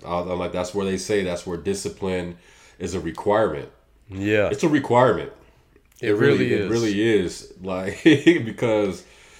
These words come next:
Speaker 1: you get caught into those feelings and that unmotivation f-, kicks in and the lack of energy or whatever it is. And it's just like, "Man, I, I,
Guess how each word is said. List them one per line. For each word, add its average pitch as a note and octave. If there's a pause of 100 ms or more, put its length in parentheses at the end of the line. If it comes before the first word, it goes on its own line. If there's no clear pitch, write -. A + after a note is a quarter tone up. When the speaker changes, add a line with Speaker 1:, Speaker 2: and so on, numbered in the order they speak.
(120)
Speaker 1:
you A#2
get G#2
caught A#2+
into G#2
those G2
feelings G#2+
and E2+ (500)
that F2+
unmotivation G#2
f-, F#2+
kicks G2+
in F#2
and F2
the E2+
lack G#2
of F#2
energy G2
or E2+
whatever E2+
it F2+
is. G2+
And E2+
it's E2+
just E2
like, D2
"Man, D2
I, D2
I, D#2